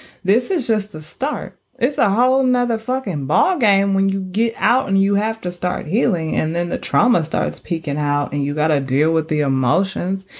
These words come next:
You can't even, you can't deal with the shit when you are knee deep in it. You can't sort through it and, and figure out what's happening.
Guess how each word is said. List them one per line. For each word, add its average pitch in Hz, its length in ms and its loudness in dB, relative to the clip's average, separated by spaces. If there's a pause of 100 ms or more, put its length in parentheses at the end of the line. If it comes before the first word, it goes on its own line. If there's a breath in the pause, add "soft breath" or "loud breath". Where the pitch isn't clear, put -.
(160 loud breath)
You 196 80 2
can't 269 240 2
even, 208 240 0
you 202 120 0
can't 226 520 -2
deal 220 400 2
with 143 340 -4
the 147 100 -6
shit 143 520 -6 (800)
when 151 280 -2
you 147 200 0
are 131 280 2
knee 135 300 4
deep 139 320 0
in - 180 -8
it. - 260 -14
You 139 140 -4
can't 147 480 0
sort - 440 0
through 139 220 0
it 135 60 0
and, 127 320 0
and 135 260 0
figure 139 320 0
out 131 140 0
what's 139 160 -4
happening. 151 640 -2